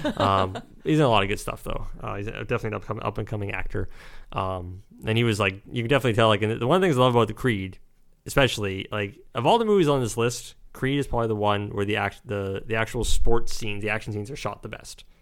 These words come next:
Speaker 2: Because the director was able to definitely use Michael B. Jordan for, I'd say, probably, like, ninety percent of the
Speaker 1: Yeah.
Speaker 2: shots. Like, there's very few shots, I think, that w-, it wasn't him actually doing the boxing. Um, I mean, the guy's in great shape, obviously.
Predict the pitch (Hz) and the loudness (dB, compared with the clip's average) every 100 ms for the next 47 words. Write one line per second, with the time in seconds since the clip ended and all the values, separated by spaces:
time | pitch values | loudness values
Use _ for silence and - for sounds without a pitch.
0 | - - - - 110 101 107 123 123 113 | -20 -20 -18 -8 -6 -2 0 0 2 2
1 | 104 - - _ - - - - - - | 2 0 -16 _ -20 -18 -18 -20 -20 -16
2 | - 107 127 113 110 113 107 113 151 113 | -4 0 2 2 0 0 0 2 2 2
3 | 101 104 98 107 98 98 - 101 107 - | -2 -4 -2 0 0 -4 -6 0 0 -2
4 | 104 107 101 98 98 104 104 110 107 98 | -2 -2 -2 -4 -4 -4 -4 -4 -4 -4
5 | 113 101 123 113 110 107 127 117 110 - | -2 -2 -2 -4 -2 0 -2 -2 -4 -4
6 | 101 95 98 98 95 98 - 98 101 107 | -6 -4 -6 -6 -8 -8 -8 -4 -4 -4
7 | 107 131 147 110 104 - 104 104 107 104 | -6 -8 -8 -8 -10 -8 -6 -4 -4 -4
8 | 101 - 113 120 - - - - - - | -4 -6 -6 -6 -10 -20 -20 -20 -18 -8
9 | 95 90 90 90 _ _ _ _ _ _ | -6 -6 -6 -14 _ _ _ _ _ _
10 | - - - - - - - 127 104 101 | -20 -20 -20 -20 -18 -20 -16 -12 -10 -6
11 | 104 98 95 95 113 101 95 95 - - | -6 -6 -8 -8 -8 -8 -10 -14 -14 -14